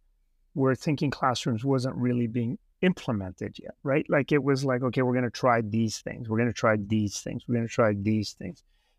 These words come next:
But now we're in classrooms where the teacher's doing thinking classrooms every lesson.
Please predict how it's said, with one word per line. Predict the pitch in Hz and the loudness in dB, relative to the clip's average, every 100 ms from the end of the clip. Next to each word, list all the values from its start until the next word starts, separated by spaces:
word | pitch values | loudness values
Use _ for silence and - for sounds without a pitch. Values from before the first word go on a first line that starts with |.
| - | -2
But | 143 | 0
now | 165 262 302 190 _ _ | 4 4 4 2 _ _
we're | 160 160 | -4 0
in | 147 | 0
classrooms | 139 - 165 - 170 131 151 | 0 -4 -4 -2 -2 -2 -2
where | |
the | 123 | -2
teacher's | - - 151 151 123 | -4 -6 -2 0 0
doing | - 131 123 113 110 - | 2 4 4 2 -2 -2
thinking | 135 - 123 | -2 0 -2
classrooms | - 120 113 123 113 | 0 -2 0 -2 0
every | 117 113 101 | 0 0 0
lesson. | 107 - - - | 0 -2 -6 -10